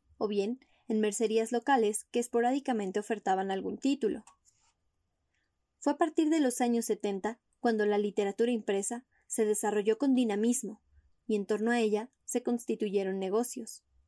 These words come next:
Ahora bien, es necesario aclarar que el soporte en el cual fueron publicados casi todos los géneros literarios fue la prensa. Únicamente salió a la luz un libro,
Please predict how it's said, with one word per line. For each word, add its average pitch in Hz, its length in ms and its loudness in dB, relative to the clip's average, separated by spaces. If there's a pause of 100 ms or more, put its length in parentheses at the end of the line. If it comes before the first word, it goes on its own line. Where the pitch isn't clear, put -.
(420)
Ahora 214 240 0
bien, 214 320 -2 (320)
es 226 120 0
necesario 262 480 2
aclarar 208 380 0
que 233 100 0
el 233 80 -2
soporte 214 400 -2
en 269 80 2
el 220 100 2
cual 214 160 0
fueron 233 300 0
publicados 202 560 -2
casi 220 240 -4
todos 254 360 -2
los 247 140 -4
géneros 208 400 -4
literarios 214 720 -2 (240)
fue 220 160 -2
la 185 160 -2
prensa. 233 400 -2 (1400)
Únicamente 262 640 2
salió 208 300 0
a - 20 0
la 208 140 0
luz 262 280 0
un 240 160 2
libro, 208 460 -2